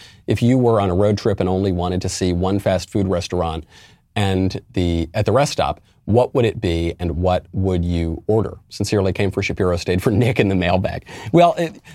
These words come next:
you, it's a really astute observation that people write in about their love lives and,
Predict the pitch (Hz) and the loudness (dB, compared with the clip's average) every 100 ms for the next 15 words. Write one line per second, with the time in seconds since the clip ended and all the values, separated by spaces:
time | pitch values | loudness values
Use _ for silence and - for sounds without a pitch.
0 | - 175 160 - 151 156 156 180 226 139 | -6 -2 0 0 0 0 2 4 4 2
1 | 143 123 110 101 95 98 - - - 87 | 2 4 4 2 2 2 0 -8 -8 -4
2 | 98 90 90 90 90 87 85 87 85 87 | -2 -2 2 2 2 0 -2 0 0 0
3 | 90 87 87 90 - 90 87 85 | 2 2 2 -2 -6 -4 -2 -4